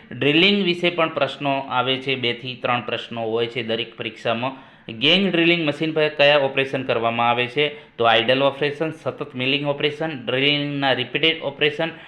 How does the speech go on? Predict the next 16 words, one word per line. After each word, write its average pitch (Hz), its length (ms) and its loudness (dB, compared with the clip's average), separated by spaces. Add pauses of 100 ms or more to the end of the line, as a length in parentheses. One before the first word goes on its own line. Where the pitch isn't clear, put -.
(180)
ડ્રિલિંગનું 143 640 0
ક્રમિક 139 500 0
સંચાલન. 123 540 -2
તો 127 140 -6
તેનો 160 240 -2
સાચો 135 380 -2
જવાબ 131 300 2
છે 143 360 -4
ડ્રિલિંગનું 131 760 -4
ક્રમિક 139 420 -2
સંચાલન. 120 560 -2
ઓપ્શન 117 380 -6
ડી 120 120 -8
સાચો 110 300 -6
જવાબ 104 280 -2
છે. 147 220 -4